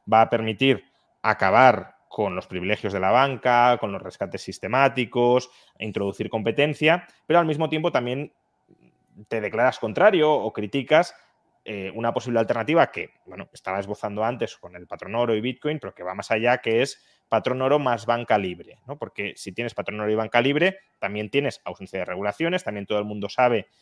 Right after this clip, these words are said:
que, eh, pues está asumiendo el riesgo que está asumiendo y si quiebra, quiebra, y por tanto tampoco hay por qué rescatar a los bancos.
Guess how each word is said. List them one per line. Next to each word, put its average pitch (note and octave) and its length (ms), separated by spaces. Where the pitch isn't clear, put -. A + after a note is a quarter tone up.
que, G2 580
eh, E2+ 640
pues - 300
está - 280
asumiendo A2 380
el G2+ 60
riesgo A2 200
que G2 60
está A2 160
asumiendo B2 460
y F#2+ 40
si - 140
quiebra, G#2 340
quiebra, D#3+ 460
y A#2+ 260
por G#2 120
tanto G#2 180
tampoco G2 300
hay G2+ 60
por F#2+ 160
qué - 80
rescatar G2 340
a G#2 80
los A2 160
bancos. D#3 460